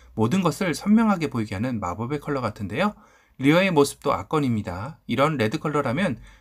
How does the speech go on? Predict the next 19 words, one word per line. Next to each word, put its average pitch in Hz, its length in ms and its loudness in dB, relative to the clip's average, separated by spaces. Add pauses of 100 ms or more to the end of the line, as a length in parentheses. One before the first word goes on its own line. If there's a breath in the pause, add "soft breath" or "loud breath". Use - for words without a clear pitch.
(140 loud breath)
공도에서 180 400 2
주행할 143 380 0
때 123 300 -2
누구나 160 280 0
한 170 140 -2
번쯤 160 400 0
뒤돌아보게 139 560 0
만드는 98 380 -2
컬러가 131 300 -4
아닐까 90 300 -8
싶은데요. 117 580 -2 (380 loud breath)
매력적이죠? 104 680 -2 (320)
실내는 180 560 4
블랙 139 280 4
인테리어이고요. 127 840 0
외장 170 380 2
레드에 147 440 0
내장 120 340 -2
블랙 104 280 -6